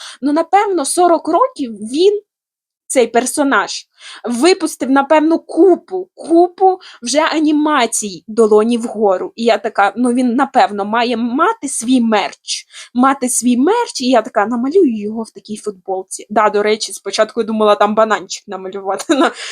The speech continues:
я така, а ні, він має тримати в руках бананчик, це було важливо.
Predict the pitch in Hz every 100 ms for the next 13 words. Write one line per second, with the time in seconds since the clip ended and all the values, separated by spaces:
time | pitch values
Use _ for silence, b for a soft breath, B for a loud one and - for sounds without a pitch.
0 | B 208 214 226 - - B 226 254 254
1 | 277 294 277 233 247 247 254 247 240 262
2 | 262 294 294 254 240 254 247 - 226 220
3 | 220 226 226 208 196 196 190 - - 226
4 | 214 208 196 196 - 208 196 190 190 190